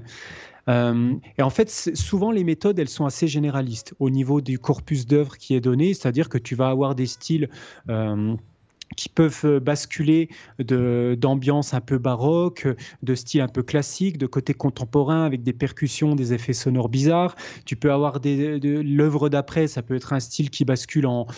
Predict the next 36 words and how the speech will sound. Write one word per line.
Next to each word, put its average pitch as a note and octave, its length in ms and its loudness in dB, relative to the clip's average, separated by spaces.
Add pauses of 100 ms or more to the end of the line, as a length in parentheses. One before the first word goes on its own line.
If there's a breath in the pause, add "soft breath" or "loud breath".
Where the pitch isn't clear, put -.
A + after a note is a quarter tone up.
(160 loud breath)
en B2+ 100 0
type - 280 -2
un B2+ 80 2
peu C#3+ 180 0
latin, C#3 600 2
euh, A#2+ 220 2
tu A#2+ 120 -8
vois, C3+ 180 4
type B2+ 220 -6
bossa B2 320 0
nova, C3 400 2
et - 40 -2
cetera. C3+ 480 -2 (320 loud breath)
Là, C#3+ 60 4
tu, C#3+ 240 -4
t'as, E3 300 2 (400)
t'as D#3 120 2
tout - 260 -4
un E3+ 100 2
balayage D#3+ 580 -2
de, B2 400 -4
de B2+ 100 -2
styles G#3 460 -6 (420 loud breath)
qui - 80 0
est D3 60 2
très G3 220 2
intéressant E3 500 -2
parce A#3 160 -2
que - 80 0
ça C#3+ 220 0
permet D#3+ 260 2
d'ouvrir D3+ 680 0 (160)
la C#3 160 4
culture D#3+ 520 0
de C3+ 80 2
l'élève, C3 460 0